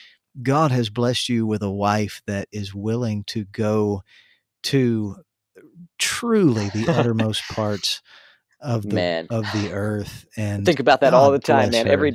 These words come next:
Speaker 2: day. <laughs>
Speaker 1: Yeah. Praise the
Speaker 2: Yeah.
Speaker 1: Lord. I, I know that you could not do what you're doing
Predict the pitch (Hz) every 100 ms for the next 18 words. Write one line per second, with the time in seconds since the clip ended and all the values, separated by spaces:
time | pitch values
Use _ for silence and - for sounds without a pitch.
0 | 135 135 - 240 - - _ _ _ -
1 | - 151 131 107 95 90 - - - -
2 | - 123 170 120 120 110 110 110 110 120
3 | - 120 123 135 127 113 110 104 110 104
4 | 98 - 101 98 101 92 95 98 98 98
5 | 98